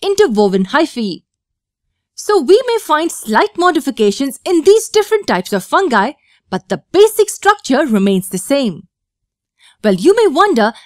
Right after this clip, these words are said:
as to why we need to study about these fungi. What is their importance?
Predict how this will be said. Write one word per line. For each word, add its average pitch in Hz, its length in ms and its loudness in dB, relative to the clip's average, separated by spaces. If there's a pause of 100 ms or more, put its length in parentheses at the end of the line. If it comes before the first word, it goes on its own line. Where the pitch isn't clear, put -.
as 403 140 -4
to 415 140 4
why 196 300 0
we 392 120 2
need 359 200 2
to 359 60 -2
study 302 320 0
about 277 320 0
these 185 220 -2
fungi. 247 360 0 (800)
What 302 260 -2
is 392 140 2
their 359 180 2
importance? 349 880 0